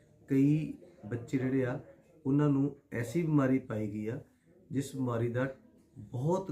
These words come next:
ਗੰਭੀਰ ਜਿਹੜਾ ਟ੍ਰੀਟਮੈਂਟ ਵਾਸਤੇ ਪੀ ਜੀ ਤੱਕ ਜਾਣਾ ਪੈਂਦਾ ਸੀਗਾ, ਉਹ ਵੀ ਜਿਹੜਾ ਸਾਡੇ ਸਰਕਾਰ ਮੁਹੱਈਆ ਕਰਾਉਂਦੀ ਆ ਕਿ ਉਸ ਛੋਟੇ ਬੱਚਿਆਂ ਨੂੰ ਜਦੋਂ ਇਸ ਹੈਲਪ ਦੀ ਲੋੜ ਪਈ, ਕਿਸੇ ਦੇ ਹਾਰਟ ਦਾ ਪ੍ਰੋਬਲਮ ਆਈ, ਕਿਸੇ ਦੀ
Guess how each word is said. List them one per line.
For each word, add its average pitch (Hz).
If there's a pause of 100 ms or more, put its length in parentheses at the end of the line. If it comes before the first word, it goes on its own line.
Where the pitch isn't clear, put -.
(120)
ਗੰਭੀਰ 123 (580)
ਜਿਹੜਾ 120
ਟ੍ਰੀਟਮੈਂਟ 117
ਵਾਸਤੇ 113 (140)
ਪੀ 139
ਜੀ 139
ਤੱਕ 131
ਜਾਣਾ 110
ਪੈਂਦਾ 104
ਸੀਗਾ, 113 (580)
ਉਹ 147
ਵੀ 180
ਜਿਹੜਾ 156
ਸਾਡੇ 127 (260)
ਸਰਕਾਰ 120
ਮੁਹੱਈਆ 113
ਕਰਾਉਂਦੀ 104
ਆ 143 (400)
ਕਿ 139 (240)
ਉਸ 156 (600)
ਛੋਟੇ 160
ਬੱਚਿਆਂ 123
ਨੂੰ 117 (760)
ਜਦੋਂ 147 (440)
ਇਸ 147
ਹੈਲਪ 131
ਦੀ 135
ਲੋੜ 127
ਪਈ, 131
ਕਿਸੇ 123
ਦੇ 120
ਹਾਰਟ 110
ਦਾ 117
ਪ੍ਰੋਬਲਮ 113
ਆਈ, 110
ਕਿਸੇ 110
ਦੀ 113